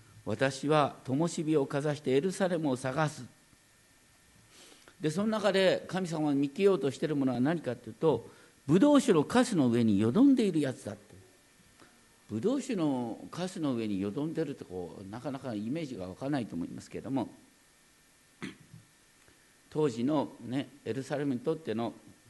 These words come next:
当時の世界においての最大の飲み物っていうのはブドウ酒なんですね。ブドウジュースにしたら取っておけないんです。だから、<clears throat> 発酵させなきゃ長持ちしない。その時ですね、ブドウ酒を発酵させる時に、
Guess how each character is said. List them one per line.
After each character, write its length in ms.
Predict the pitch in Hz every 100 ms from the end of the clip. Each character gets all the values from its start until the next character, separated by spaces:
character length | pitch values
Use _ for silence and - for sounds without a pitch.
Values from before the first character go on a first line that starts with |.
| -
当 140 | 127
時 100 | 120
の 100 | 110
世 120 | 131
界 180 | 131 113
に 100 | 104
お 60 | 117
い 40 |
て 120 | 117
の 140 | 101 98
最 240 | - 123
大 160 | 143 143
の 100 | 147
飲 180 | 135 127
み 80 |
物 220 | 165 143 117
っ 40 |
て 180 | - 113
い 20 |
う 20 |
の 80 | 113
は 120 | 101 -
ブ 60 | 92
ド 120 | 139
ウ 60 | 190
酒 140 | -
な 80 | 85
ん 80 | -
で 60 |
す 80 | -
ね。 160 | 151 285 - - _ _ - _ - - - 415 - - 415 427 _ _ _ _ _ _ _ _ _ _ _ _ _ _ _ 87 80
ブ 80 | 98
ド 120 | 123
ウ 40 | 143
ジ 80 |
ュ 80 | 170
ー 20 |
ス 120 | 156 107
に 100 | 92
し 60 |
た 120 | 101
ら 240 | 87 80 80 - - - - -
取 120 | 127
っ 40 | 127
て 80 |
お 60 | 82
け 140 | 87
な 120 | 92 82
い 20 |
ん 40 |
で 40 | -
す。 140 | -
だ 80 | 101
か 100 | 92
ら、 80 | - - - - 320
<clears throat> 320 | - - -
発 200 | 120 120
酵 160 | 165 160
さ 180 | 151 131
せ 120 | 131
な 160 | 120
き 120 | 98 95
ゃ 60 |
長 260 | 85 98 110
持 120 | 98
ち 100 | 98
し 100 | -
な 100 | -
い。 40 | - _ _ _ _ _ - _ _ _ _ _ - _ _ _ _ -
そ 80 | 175
の 80 |
時 220 | 190 190 131
で 100 | 104
す 100 | 131
ね、 140 | 120
ブ 180 | 95 135
ド 100 | 196
ウ 80 | 185
酒 120 | 135
を 40 |
発 200 | 110 113
酵 120 | - 139
さ 140 | 143
せ 140 | 139 139
る 100 | 120
時 280 | 95 -
に、 260 | 101 127